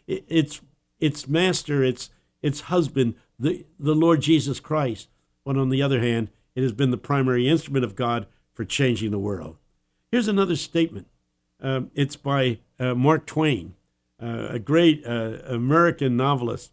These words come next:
who referred to a man who was a church member. He said,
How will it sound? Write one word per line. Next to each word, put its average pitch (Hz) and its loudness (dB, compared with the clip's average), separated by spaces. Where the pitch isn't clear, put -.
who 170 6
referred 175 2
to 160 2
a 139 4
man 147 2
who 135 2
was 123 2
a 120 -2
church - -4
member. 117 -2
He 110 -4
said, 123 -6